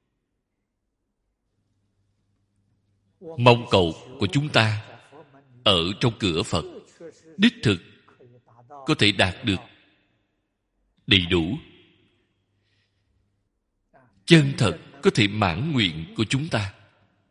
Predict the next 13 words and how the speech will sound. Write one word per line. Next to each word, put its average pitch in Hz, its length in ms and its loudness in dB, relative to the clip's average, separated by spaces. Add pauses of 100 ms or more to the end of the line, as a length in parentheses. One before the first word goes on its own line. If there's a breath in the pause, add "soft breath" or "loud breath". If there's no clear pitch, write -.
(1800)
Phật - 220 2 (160)
nói 139 100 4
với 160 160 2
chúng 165 200 -2
ta, 113 280 -2 (1000)
lý 170 200 4
do 139 480 4
của 92 280 2
mười 117 300 2
pháp - 240 -2
giới, 139 300 2 (540)
y 127 320 0
chánh 131 340 0